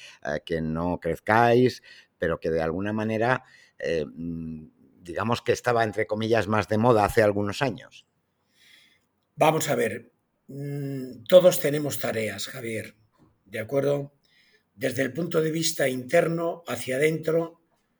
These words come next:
Speaker 2: tenemos que convencernos del,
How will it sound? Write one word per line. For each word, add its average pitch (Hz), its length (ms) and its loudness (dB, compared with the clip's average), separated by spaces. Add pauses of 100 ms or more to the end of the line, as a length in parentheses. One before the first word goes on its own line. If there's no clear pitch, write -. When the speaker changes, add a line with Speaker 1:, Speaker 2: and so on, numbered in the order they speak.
(340)
Speaker 2:
tenemos 165 480 -2
que 147 200 -2
convencernos 165 1200 0 (580)
del, 135 1000 -4